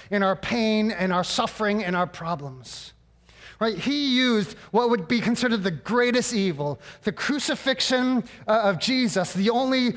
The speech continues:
sinless person in the entire history of the world, his death to bring about the greatest good, which is salvation for all humanity. And the cross is proof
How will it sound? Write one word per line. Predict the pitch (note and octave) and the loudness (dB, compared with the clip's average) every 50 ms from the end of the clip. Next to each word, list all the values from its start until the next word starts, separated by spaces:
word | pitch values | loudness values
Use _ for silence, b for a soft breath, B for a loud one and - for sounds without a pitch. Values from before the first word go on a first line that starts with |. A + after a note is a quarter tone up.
| B B | B B
sinless | - - - - D4 C#4+ C4+ C#4 B3+ - | -4 -2 0 0 0 0 0 0 -2 -4
person | - - B3+ A#3+ - B3 A#3 | -4 -2 -2 -2 0 0 0
in | A3+ A3 | 2 2
the | G#3 G#3 | 2 2
entire | G3+ E3 - - B3 C#4 C4+ B3+ | 0 0 -2 0 2 2 2 2
history | F#3 B3+ C#4 - - - C4+ | 0 0 -2 -2 -2 -4 -2
of | C#4 C4+ | -2 0
the | C4+ | 0
world, | G3+ D#3 D3+ D3+ D3+ D#3+ A#3+ - - B B B B B B B | 0 0 0 0 -2 -2 -4 -6 -10 B B B B B B B
his | B - C4 D4 B3+ F#3 | B -2 0 0 0 0
death | D3 - F3 A#3+ - - - - - - - B B B B | 2 2 4 4 2 0 -2 -8 -12 -14 -18 B B B B
to | - G#3+ | -2 -2
bring | D#3 E3 A#3+ A#3+ A#3 A3+ | 0 2 2 2 2 4
about | G3+ A3 G#3+ G#3 - | 4 4 2 2 0
the | F#3+ | -2
greatest | D#3+ B2+ - - G3+ A3 A#3 A3+ - - - | -6 -8 -6 -2 0 0 2 0 0 -2 0
good, | F#3+ F#3+ F3+ | 0 0 0
which | D#3 F3 F3 - | 0 -2 -4 -4
is | F#3+ E3 | -4 -4
salvation | - - F#3+ E3 D3 C#3 D3 D3 G#3+ G#3+ F#3+ - - G3 F#3 E3+ | -2 -2 -2 -2 -2 -4 -4 -2 -2 0 0 -2 -2 -2 -2 -2
for | - - F#3 | -4 -6 -6
all | D3 D3+ D3+ D#3 D#3 D#3 | -2 0 0 0 0 -2
humanity. | D#3 - E3 D3 C#3+ C3 B2+ B2 B2 A#2 A#2 A2 G#2+ - _ _ _ _ _ _ _ _ _ _ _ _ _ _ b b b b b b b b b b b b b b b | -4 -4 -6 -6 -6 -6 -8 -12 -14 -16 -18 -20 -20 -20 _ _ _ _ _ _ _ _ _ _ _ _ _ _ b b b b b b b b b b b b b b b
And | F3 F3 | -4 -4
the | |
cross | - - - G#3+ G#3+ G#3 - A3 | -4 -4 -2 -2 -2 0 0 -2
is | F#3 - | -4 -4
proof | - - - B3 A3 F#3+ D#3+ - - | -6 -6 -2 0 0 0 0 -4 -8